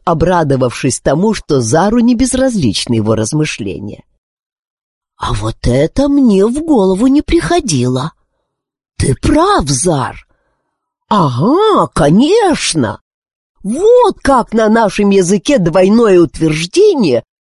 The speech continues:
может обозначать отрицание». Крашер был совершенно потрясающим великаном-спутником. Но иногда казалось, что он живёт в собственном мире. «Да я не об этом!»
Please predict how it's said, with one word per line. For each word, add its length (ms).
может 520
обозначать 720
отрицание». 840
Крашер 600
был 240
совершенно 880
потрясающим 1000
великаном-спутником. 1300
Но 200
иногда 400
казалось, 560
что 320
он 320
живёт 400
в 60
собственном 840
мире. 360
«Да 260
я 340
не 240
об 160
этом!» 560